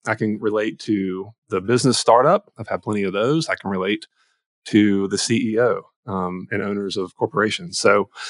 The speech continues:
um, money's just money. And, uh, I think people tend to,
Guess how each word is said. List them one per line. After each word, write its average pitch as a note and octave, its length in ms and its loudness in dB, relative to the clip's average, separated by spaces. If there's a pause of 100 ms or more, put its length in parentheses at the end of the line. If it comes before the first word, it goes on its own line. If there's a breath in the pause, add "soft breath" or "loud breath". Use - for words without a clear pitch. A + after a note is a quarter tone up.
(180 loud breath)
um, G2+ 340 6 (240)
money's D#3+ 340 6
just C#3 140 2
money. G2+ 320 0 (160)
And, G2 340 0
uh, F#2+ 260 2 (140)
I A2 60 -4
think A2+ 260 -2
people A2 240 0
tend G#2 260 0
to, G#2 300 0